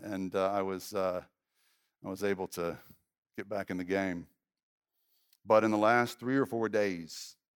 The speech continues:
of that two-week period, when I was completely weak, on my back, nowhere to go, I couldn't do anything, couldn't even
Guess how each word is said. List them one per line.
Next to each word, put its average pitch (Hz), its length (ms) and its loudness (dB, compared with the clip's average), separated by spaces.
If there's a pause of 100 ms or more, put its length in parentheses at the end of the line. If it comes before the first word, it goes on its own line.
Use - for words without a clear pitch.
(260)
of 104 200 -4
that 110 260 4
two-week 120 640 -4
period, 104 420 -10 (800)
when 110 140 0
I 107 120 8
was 104 180 -2
completely 127 600 -4
weak, 117 400 -4
on 120 160 0
my 113 160 4
back, 113 400 2
nowhere 113 300 2
to 110 80 0
go, 101 300 2
I 90 120 -2
couldn't 113 260 -4
do 107 140 -2
anything, 104 440 -2
couldn't 120 240 -2
even 95 260 -6